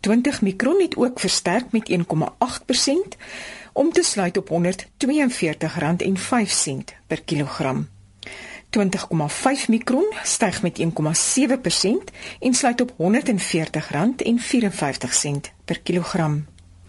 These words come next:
Eenentwintig mikron neem toe met drie komma agt persent en sluit op honderdeenenveertig rand en sestien sent per kilogram. Eenentwintig komma vyf mikron styg ook met twee komma nege persent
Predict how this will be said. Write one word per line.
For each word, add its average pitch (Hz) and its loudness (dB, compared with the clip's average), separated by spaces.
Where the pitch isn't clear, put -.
Eenentwintig 226 2
mikron 220 0
neem 220 2
toe 233 2
met 185 2
drie 151 0
komma - -2
agt - -2
persent 196 0
en 285 0
sluit 277 0
op 254 0
honderdeenenveertig 202 0
rand 156 0
en 233 2
sestien 147 -2
sent 147 -4
per - -6
kilogram. 147 -2
Eenentwintig 185 0
komma 151 -2
vyf 302 0
mikron 277 2
styg - -2
ook - 0
met 190 0
twee 220 2
komma 151 2
nege 160 2
persent 294 2